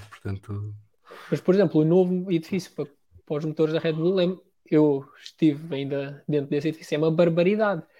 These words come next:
Speaker 2: E, e não custou
Speaker 1: E dá
Speaker 2: não
Speaker 1: para
Speaker 2: deve ter
Speaker 1: esconder
Speaker 2: custado
Speaker 1: gastos do, do teto orçamental, que é um disparate.
Speaker 2: Não, não deve ter custado dez milhões de,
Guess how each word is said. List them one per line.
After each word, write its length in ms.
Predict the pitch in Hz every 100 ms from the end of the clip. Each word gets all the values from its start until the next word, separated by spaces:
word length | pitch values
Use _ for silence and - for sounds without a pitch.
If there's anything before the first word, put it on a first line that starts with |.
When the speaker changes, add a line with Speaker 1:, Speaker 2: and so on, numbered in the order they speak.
| _ _ _ - -
Speaker 2:
E, 520 | 147 147 147 147 - _ _ _ _
e 140 | 180 147 - - 156
não 300 | 147 143 -
custou 680 | - - 160 165 170 175 - _ _ _ _ _
Speaker 1:
E 120 | - 113
dá 80 |
Speaker 2:
não 40 | 117
Speaker 1:
para 100 | -
Speaker 2:
deve 120 | 139
ter 60 | 135
Speaker 1:
esconder 160 | 123
Speaker 2:
custado 180 | 127 127
Speaker 1:
gastos 360 | 123 - - 123
do, 480 | 120 120 117 113 113
do 220 | - 120
teto 240 | 107 123
orçamental, 520 | 123 - 123 117 127 131
que 80 | 147
é 20 |
um 60 |
disparate. 500 | 147 - 190 190 170 - - - _ - - - - - - - 196 -
Speaker 2:
Não, 220 | 170 156 156
não 220 | 156 160
deve 220 | 165 156
ter 140 | - 160
custado 380 | - 170 165
dez 240 | 156 175 165
milhões 500 | 165 165 165 170 160
de, 600 | 165 165 165 165 165